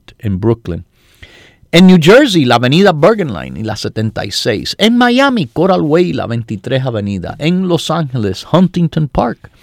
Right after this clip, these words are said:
sesenta once Pacific Boulevard. Y en, mm, San Francisco, en Mission Street, sesenta y tres, seis tres cero nueve de, eh, Mission Street en Daly City.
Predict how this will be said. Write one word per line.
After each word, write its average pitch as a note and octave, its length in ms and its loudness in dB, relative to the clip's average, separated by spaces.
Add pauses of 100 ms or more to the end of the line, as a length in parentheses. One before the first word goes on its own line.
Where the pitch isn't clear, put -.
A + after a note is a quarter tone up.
(320)
sesenta F3 920 -2
once B2+ 460 0
Pacific B2 480 -6
Boulevard. G#2 480 -2 (600)
Y B3 260 4
en, C#3+ 500 0
mm, B2+ 380 0
San G3 460 4
Francisco, B2+ 840 0
en A#2+ 180 4
Mission A3+ 320 4
Street, - 440 -2 (680)
sesenta C3+ 600 0
y A#2+ 80 -2
tres, - 640 0 (320)
seis - 500 2
tres F3+ 260 4
cero F#3+ 280 4
nueve F#3+ 560 2 (100)
de, A#2 400 -4 (640)
eh, G#2+ 260 4
Mission C3 380 2
Street G#2 280 -2
en F2+ 140 0
Daly G2+ 240 0
City. - 340 -8